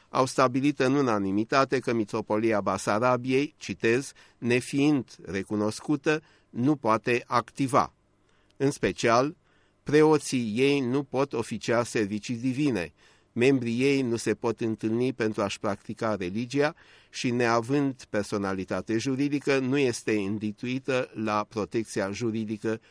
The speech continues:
a avutului ei.” Am încheiat citatul. În consecință, Curtea a conchis că, citez din nou, refuzul guvernului moldovean de a recunoaște biserica reclamantă,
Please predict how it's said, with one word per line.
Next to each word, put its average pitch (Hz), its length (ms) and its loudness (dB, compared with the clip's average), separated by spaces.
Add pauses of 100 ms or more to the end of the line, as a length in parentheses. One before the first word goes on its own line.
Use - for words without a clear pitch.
(140)
a 101 200 4
avutului 104 720 -6
ei.” 76 300 -10 (440)
Am 107 140 -2
încheiat 95 260 -4
citatul. - 480 -10 (1040)
În 143 120 0
consecință, 143 920 0 (640)
Curtea 151 420 2
a 117 200 0
conchis 107 640 -4
că, 127 300 0
citez 101 400 -4
din 104 180 -2
nou, 151 280 2 (360)
refuzul 123 580 0
guvernului 117 560 2
moldovean 117 720 2
de 117 100 0
a 110 60 2
recunoaște 120 600 0
biserica 107 580 -2
reclamantă, 117 840 0